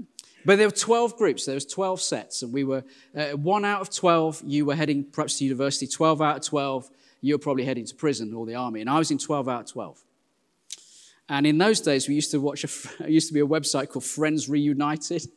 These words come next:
<laughs> Most of you have no idea what that is. But there was a joke by the comedian that Peter Kay said, "I don't bother with Friends Re-, with Friends Reunited. I just watch Crime Watch. It's cheaper." It's a poor joke, folks. It's a poor joke.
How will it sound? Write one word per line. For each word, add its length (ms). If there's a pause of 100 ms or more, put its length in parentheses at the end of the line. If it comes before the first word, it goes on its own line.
(280)
<laughs> 540
Most 240
of 60
you 60
have 60
no 300
idea 280
what 140
that 200
is. 240 (280)
But 120
there 100
was 100
a 60
joke 300
by 160
the 80
comedian 500
that 160
Peter 240
Kay 260
said, 280 (400)
"I 100
don't 180
bother 240
with 180
Friends 340
Re-, 380
with 420
Friends 240
Reunited. 420
I 40
just 140
watch 200
Crime 340
Watch. 240
It's 140
cheaper." 480 (320)
It's 240
a 40
poor 340
joke, 320
folks. 340
It's 180
a 80
poor 340
joke. 420